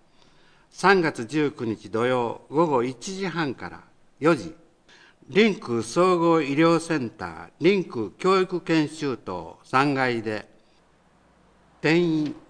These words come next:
二十人。第一部、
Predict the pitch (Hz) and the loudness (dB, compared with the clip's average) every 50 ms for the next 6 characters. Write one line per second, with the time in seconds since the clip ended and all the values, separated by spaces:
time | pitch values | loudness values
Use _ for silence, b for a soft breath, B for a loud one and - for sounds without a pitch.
0 | _ - - 135 151 160 160 185 175 143 117 101 90 82 - - _ _ _ _ | _ -8 -2 2 2 2 4 4 2 2 0 -4 -8 -12 -16 -20 _ _ _ _
1 | _ b b b b b b b b b b b b b b b b b b b | _ b b b b b b b b b b b b b b b b b b b
2 | b b _ _ _ _ - - 139 190 208 175 139 120 113 127 113 - - 185 | b b _ _ _ _ -10 0 2 4 4 4 2 0 -4 -8 -10 -8 -4 -4
3 | 175 - 110 95 85 | -2 -2 -2 -6 -6